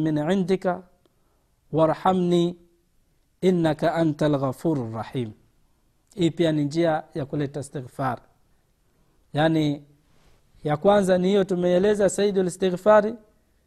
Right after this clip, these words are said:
na hii pia imethibiti, ni hadithi imepokewa na Bukhari kwamba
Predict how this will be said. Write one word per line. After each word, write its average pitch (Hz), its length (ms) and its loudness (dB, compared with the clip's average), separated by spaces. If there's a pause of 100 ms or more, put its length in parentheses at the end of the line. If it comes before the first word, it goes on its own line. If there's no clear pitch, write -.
(420)
na 185 120 2
hii 220 160 6
pia 208 180 0
imethibiti, 190 760 -2 (180)
ni 160 80 -2
hadithi 170 500 -2
imepokewa 165 520 -2
na 147 140 0
Bukhari 151 540 2 (680)
kwamba 147 520 0